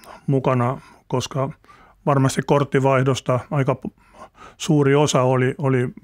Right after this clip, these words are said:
niin sanottujen parempien piirien tekemää.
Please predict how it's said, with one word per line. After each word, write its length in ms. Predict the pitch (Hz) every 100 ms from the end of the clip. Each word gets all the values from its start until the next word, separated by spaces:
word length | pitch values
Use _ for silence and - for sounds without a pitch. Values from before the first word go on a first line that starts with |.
| -
niin 220 | 143 135
sanottujen 420 | 139 123 143 131
parempien 500 | 147 139 120 123 120
piirien 500 | 123 123 117 113 110 - _ _ _ _ _ _ _ _ _ _ -
tekemää. 640 | 143 160 135 127 120 117